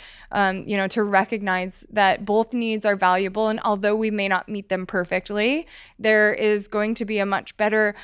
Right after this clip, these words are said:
um, flow and alignment moving through if we can at least agree that each one of those is inherently valuable.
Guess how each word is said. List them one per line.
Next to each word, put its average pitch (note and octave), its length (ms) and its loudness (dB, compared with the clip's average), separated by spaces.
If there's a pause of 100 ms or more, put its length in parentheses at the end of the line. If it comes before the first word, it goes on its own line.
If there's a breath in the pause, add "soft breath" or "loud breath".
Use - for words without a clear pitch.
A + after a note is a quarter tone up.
(140 loud breath)
um, G3 460 -2 (460)
flow A3 500 4
and G3+ 160 -2
alignment F#3+ 540 -2
moving G3 320 -4
through A#3+ 320 0
if - 180 -2
we A3+ 120 0
can G#3+ 160 0
at F#3+ 180 0
least A#3+ 400 -2
agree G3+ 460 -2
that G3 280 2
each A3 280 -4
one G3 160 -2
of F#3 160 -2
those F3 320 0
is F#3+ 140 -8
inherently F3+ 480 -2
valuable. - 680 0